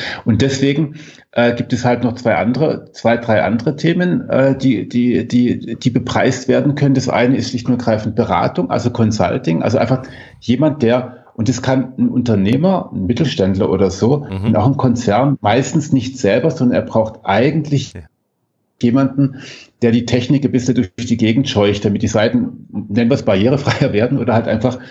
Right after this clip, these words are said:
Speaker 1: äh, besser gecrawlt werden können.
Speaker 2: Mhm.
Speaker 1: Äh, da brauchst du halt tatsächlich jemanden, aber das ist kein skalierbares Modell.
Speaker 2: Das ist
Speaker 1: Also
Speaker 2: das Problem.
Speaker 1: Beratung,
Speaker 2: Ja.
Speaker 1: Consulting ist noch nie in dies-, auf dieser Welt, äh, skalierbar. Also es sei denn, du kaufst dir ganz viele Consultants, aber dann wird, dann wird das Ergebnis wieder scheiße. Also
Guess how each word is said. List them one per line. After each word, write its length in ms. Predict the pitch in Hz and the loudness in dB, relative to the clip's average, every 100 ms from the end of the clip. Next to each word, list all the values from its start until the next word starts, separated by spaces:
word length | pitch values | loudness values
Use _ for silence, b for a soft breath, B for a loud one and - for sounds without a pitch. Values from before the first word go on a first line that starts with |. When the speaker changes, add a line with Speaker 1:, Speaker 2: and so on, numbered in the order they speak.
| B _ _ B B | B _ _ B B
Speaker 1:
äh, 120 | - 110 | -2 2
besser 260 | 120 117 | 2 2
gecrawlt 480 | 120 107 107 113 123 | 0 0 2 2 2
werden 260 | 101 92 95 | 0 0 -2
können. 260 | 92 101 | -4 -4
Speaker 2:
Mhm. 60 | 120 B B - | -6 B B -2
Speaker 1:
Äh, 240 | 101 104 | 0 2
da 220 | 107 120 - _ _ _ | 0 -2 -6 _ _ _
brauchst 320 | - 147 143 | -2 -2 0
du 80 | 143 | 2
halt 200 | 131 123 | 2 2
tatsächlich 720 | 120 117 - 147 - 156 - - | 0 0 0 -2 0 -2 -4 -4
jemanden, 420 | 110 117 107 - | 0 0 0 -2
aber 140 | - | -2
das 160 | 110 117 | -2 -2
ist 100 | - | -2
kein 140 | 123 | 0
skalierbares 720 | 123 - 110 117 113 104 110 | 0 0 2 2 2 0 0
Modell. 640 | 110 104 - 156 175 98 - | -2 -4 -4 0 2 0 -2
Speaker 2:
Das 140 | 110 | -6
ist 100 | 117 | -2
Speaker 1:
Also 140 | 113 107 | -2 0
Speaker 2:
das 80 | 127 | 0
Problem. 60 | 92 | 2
Speaker 1:
Beratung, 560 | 92 123 90 156 139 - - | 2 0 0 -2 -2 -8 -12
Speaker 2:
Ja. 140 | 95 87 | -6 -2
Speaker 1:
Consulting 640 | 120 - 110 131 147 143 | -2 0 0 2 0 2
ist 180 | 131 110 | 0 0
noch 220 | 127 95 | -2 0
nie 180 | 107 139 | 0 0
in 160 | - 123 | 0 -2
dies-, 160 | 131 | 0
auf 140 | 127 - | 0 -2
dieser 240 | 113 117 | 0 2
Welt, 200 | 117 117 139 - | 2 2 0 0
äh, 440 | 110 117 - - | 2 2 2 0
skalierbar. 560 | 107 - 117 120 120 110 | 0 0 0 2 2 2
Also 240 | 113 104 | 0 0
es 160 | 101 104 | -2 0
sei 140 | 113 | 2
denn, 100 | 117 | 2
du 80 | 113 | 0
kaufst 320 | - 120 120 | -2 -2 -2
dir 60 | 110 | -2
ganz 260 | 107 107 | -2 -2
viele 400 | - 120 131 127 | -4 0 2 2
Consultants, 580 | - 117 - 104 113 127 | 2 0 2 0 0 -2
aber 140 | 101 107 | -2 0
dann 140 | 107 | 0
wird, 260 | 113 - 110 | -2 -2 -2
dann 160 | 101 | 0
wird 120 | 110 | -2
das 100 | - | 0
Ergebnis 420 | - 104 123 139 - | -2 0 2 2 2
wieder 160 | 95 | 0
scheiße. 380 | 87 90 73 - | 0 0 0 2
Also 180 | 95 | 2